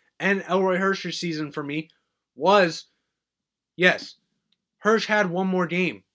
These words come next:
but he also had almost three hundred more receiving yards. He had the same number of touchdowns, zero fumbles, just like Hudson, but his yards per game, one hundred twenty-four point six, Hudson's one hundred ten.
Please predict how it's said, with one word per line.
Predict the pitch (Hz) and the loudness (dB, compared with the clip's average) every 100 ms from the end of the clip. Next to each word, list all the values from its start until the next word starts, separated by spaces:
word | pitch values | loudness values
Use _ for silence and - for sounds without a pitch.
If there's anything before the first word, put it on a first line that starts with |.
| _ _ | _ _
but | 175 165 - | 2 2 -2
he | - 175 | -8 -2
also | 175 185 180 170 | 0 0 0 0
had | 175 170 147 - _ _ - | 2 2 0 -10 _ _ -6
almost | 175 180 165 156 - | -2 2 2 0 -6
three | 160 165 | -6 -4
hundred | 170 151 147 | -4 -6 -8
more | 143 139 | -6 -6
receiving | 127 - 160 139 | -6 -6 -6 -6
yards. | 120 98 - _ _ | -10 -12 -14 _ _
He | 160 | -6
had | 156 | -6
the | 123 | -6
same | - 151 185 | -10 -6 -4
number | 202 208 196 | -2 0 -2
of | |
touchdowns, | 180 160 - 151 147 160 - _ _ 120 | -2 -4 -4 -10 -8 -10 -14 _ _ -6
zero | 151 220 202 | -2 0 0
fumbles, | 185 180 190 180 | -2 -4 -4 -6
just | - 170 175 | -4 -4 -2
like | 175 151 | -6 -4
Hudson, | 139 - 156 156 _ _ _ _ _ _ _ _ _ _ | -10 -8 -8 -10 _ _ _ _ _ _ _ _ _ _
but | 175 | -4
his | 160 226 185 | 0 0 2
yards | 185 208 190 | 2 2 0
per | - 185 | -4 0
game, | 196 208 143 - _ - | 0 0 -2 -10 _ -6
one | 190 | -4
hundred | 233 233 202 | -2 -4 -6
twenty-four | - 208 202 202 196 | -6 -4 -2 -2 -4
point | 202 185 | -4 -6
six, | - 196 - - _ _ _ | -2 -2 -4 -18 _ _ _
Hudson's | 202 - 156 113 | -2 -2 -8 -10
one | 123 170 190 | -6 -4 -2
hundred | 202 180 156 | -4 -6 -8
ten. | 196 196 120 | -6 -6 -6